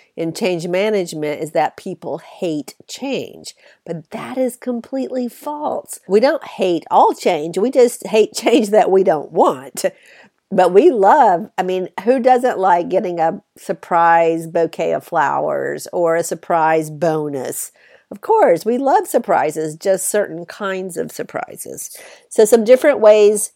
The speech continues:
you can elevate the touch point and increase your confidence would be to, uh, take, to raise the emotional level, to consider the emotional charge and see how you can make it more positive. Number two, you can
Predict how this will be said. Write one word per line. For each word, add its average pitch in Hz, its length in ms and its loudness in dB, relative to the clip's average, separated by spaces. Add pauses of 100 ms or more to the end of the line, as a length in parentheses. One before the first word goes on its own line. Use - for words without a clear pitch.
(260)
you 185 160 -2
can 170 240 -2
elevate 202 460 0
the 226 80 0
touch - 400 -4
point 156 460 -6
and - 180 -8
increase 202 480 -8
your 208 100 -2
confidence 151 840 -6 (200)
would 165 180 -4
be 165 320 0
to, 170 680 -4 (340)
uh, - 160 -4
take, - 460 0 (320)
to 247 120 0
raise 208 340 6
the 254 140 -2
emotional 202 520 0
level, 143 520 -4 (400)
to 190 220 4
consider 202 500 0
the 208 160 0
emotional 196 600 -2
charge 147 540 -2
and 147 140 -4
see 175 180 -6
how 180 160 -4
you 165 160 -4
can 165 160 -6
make 156 200 -6
it - 120 -6
more 185 200 -8
positive. 135 800 -6 (640)
Number 175 240 -4
two, 233 520 -2
you 196 160 -4
can 190 360 -4